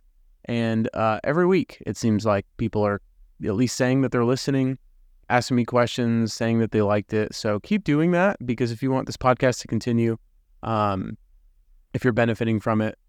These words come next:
uh, know that that's my rule. So I'm not looking for compliments, but it helps me gauge, like, is anyone <laughs> out there listening? <laughs> So, um,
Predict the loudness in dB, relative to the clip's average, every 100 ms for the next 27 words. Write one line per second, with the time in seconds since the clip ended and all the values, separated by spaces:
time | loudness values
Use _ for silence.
0 | _ _ -8 -2 -2 -2 0 2 2 2
1 | 0 0 0 0 -2 -6 _ -6 0 2
2 | 2 2 2 2 2 0 0 0 0 0
3 | 0 0 0 -2 -2 -2 -2 -2 0 -2
4 | 0 -2 0 0 0 -2 -2 -4 -6 _
5 | _ _ -2 2 2 2 2 0 2 2
6 | 0 -2 -4 -4 -2 -4 -2 2 4 4
7 | 2 2 -4 _ -20 -4 0 2 2 0
8 | -2 -4